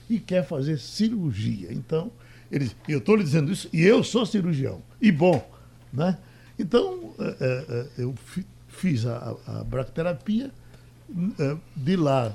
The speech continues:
já vim pra cá, é, é, fiz, saí do hospital no mesmo dia, na semana seguinte fomos pra Copa da Alemanha,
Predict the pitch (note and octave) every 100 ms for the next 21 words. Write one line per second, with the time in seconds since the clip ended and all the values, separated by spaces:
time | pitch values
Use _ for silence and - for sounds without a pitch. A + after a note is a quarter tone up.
0 | - B2 A2 C3+ B2+ F#3+ D#3+ C3 G#2+ B2
1 | G#2+ - - - - - - - - -
2 | - - B1+ A#1+ - - - F3 D#3 D3
3 | - - - - - A3+ B3+ - G3 F#3
4 | F3+ D3+ - D#3+ D3 A#3 G3+ E3 C#3 F#3
5 | G#3+ F#3+ - - - - - - D#3+ F3+
6 | E3+ - F3 G3 A3 - E3 D3 D3+ A#2
7 | D#3+ D3+ D3 B2 C#3+ C3+ C3+ C3 C3 B2+
8 | D3+ F#3 G3 F#3